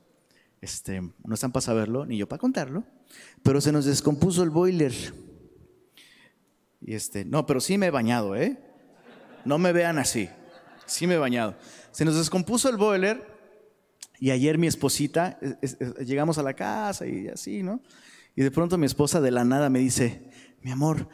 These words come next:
mañana viene el Señor a las cuatro de la tarde". Y yo: "¡Ah! ¡Gloria a Dios! ¡Vámonos ya!". Obviamente era el señor del boiler. Especifica, mi amor.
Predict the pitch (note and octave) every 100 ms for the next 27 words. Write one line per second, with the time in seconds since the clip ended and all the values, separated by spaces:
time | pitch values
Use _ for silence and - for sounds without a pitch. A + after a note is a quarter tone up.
0 | - - - C3 D3+ F3 D3+ D#3 E3+ D3+
1 | - A#2 C3+ D3 A#2+ A2+ - B2+ C3 D3
2 | A#2+ G#2 - A#2 B2 A2+ A#2 A#2 C4 D4+
3 | D4+ C#4+ C#4 C4+ C4+ B3+ - - - -
4 | _ - - - - - - - A3 B3+
5 | A#3+ A3+ A3+ D4 D#4 D#4 C#4+ A3+ - -
6 | - - - - - - - - _ _
7 | _ _ _ - G#3+ C4+ D#4 D4+ B3+ G#3+
8 | F3+ A#3+ C#4 A3+ - - - - - -
9 | _ _ _ _ _ - - - - -
10 | _ _ - D#3+ E3 E3 E3 D3+ C3 B2
11 | B2 A2 A#2 A2+ G#2 - - - - -
12 | - - - - - - - - _ -
13 | C3 A#2+ A2+ - D3 - - - -